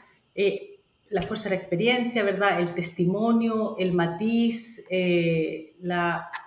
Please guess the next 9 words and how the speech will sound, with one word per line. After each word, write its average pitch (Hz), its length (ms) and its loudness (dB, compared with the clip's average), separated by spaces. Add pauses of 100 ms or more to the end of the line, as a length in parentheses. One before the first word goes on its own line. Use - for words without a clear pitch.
(140)
yo 233 360 -2 (160)
lo 214 180 0
resumiría 220 460 2
de 220 80 2
nuevo 220 320 2
como 214 340 0
esta, 190 1040 -2 (160)
eh, 175 840 0 (520)
el, 185 280 -4